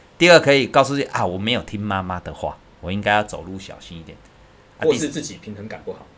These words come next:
Speaker 1: 第，哎，啊，第三个可能，哎，我的自己安全帽什么装具应该，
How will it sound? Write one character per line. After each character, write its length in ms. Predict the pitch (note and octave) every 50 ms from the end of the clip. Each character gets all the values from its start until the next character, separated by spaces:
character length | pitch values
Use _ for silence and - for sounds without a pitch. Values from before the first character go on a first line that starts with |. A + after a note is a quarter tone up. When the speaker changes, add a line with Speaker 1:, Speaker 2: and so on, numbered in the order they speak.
| _ _ -
Speaker 1:
第， 60 | E2
哎， 120 | D2+ D2+ - -
啊， 60 | -
第 80 | - D3+
三 200 | C3+ - C3+ B2+
个 100 | A2+ G#2
可 140 | F#2 - F2+
能， 100 | E2+ F#2+ -
哎， 180 | - F#3 G3
我 120 | - F#2+ F2
的 120 | F2+ G2
自 160 | G2 D3 D3+
己 180 | G#2 F#2+ F2 E2 - - -
安 160 | - B2 A#2+
全 160 | - A2+ F#2+
帽 200 | G#2 A2+ G#2+ G2+
什 140 | F#2+ - D#2
么 160 | D2+ D#2 D#2
装 220 | - - G#2+ G2 G#2
具 220 | - A2 G#2+ G2 -
应 160 | G2+ G#2+ G#2
该， 260 | G#2 G2+ G2 G2 F#2+